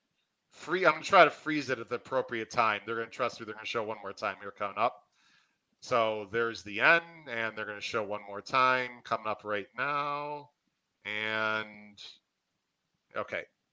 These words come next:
I'm gonna freeze it, guys, it's important. Let me freeze it right here. Perform is, guys, what, you know, in the shadows, right? Here's the eight, Corrales on Raise Cane. Here's the seven. I think people need to watch carefully, whether you agree or not.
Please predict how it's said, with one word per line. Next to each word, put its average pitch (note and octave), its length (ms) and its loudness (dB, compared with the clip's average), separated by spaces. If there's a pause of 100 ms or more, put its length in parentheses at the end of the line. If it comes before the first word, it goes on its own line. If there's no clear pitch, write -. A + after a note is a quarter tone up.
(340)
I'm B2+ 120 6
gonna F3 100 6
freeze D3+ 380 0
it, B2 100 0
guys, A#2 280 6
it's A2 100 -14
important. A2+ 440 -6
Let C#3 120 0
me F3+ 60 -4
freeze E3 280 0
it B2+ 60 -2
right A#2 180 2
here. G2+ 220 -4 (640)
Perform G3 560 10
is, D3 160 2
guys, D3+ 480 12
what, C3 220 8 (140)
you C3+ 80 -2
know, C3+ 140 6
in C3+ 160 2
the D3 80 -2
shadows, B2+ 680 6 (140)
right? C3 280 6 (420)
Here's D#3+ 380 4
the D#3 240 -4
eight, C3+ 440 4 (160)
Corrales C3 680 6
on B2+ 220 2
Raise B2+ 320 -4
Cane. A#2+ 380 -4 (400)
Here's D3 300 -4
the C3 100 -12
seven. C3+ 340 4
I C#3+ 120 4
think - 240 -6
people G3+ 240 -2
need D#3 100 -8
to C#3+ 60 -4
watch C3+ 420 4
carefully, A#2 640 -8 (240)
whether E3 220 2
you G#3 160 -4
agree E3+ 260 -6
or D#3 80 -4
not. B2+ 320 4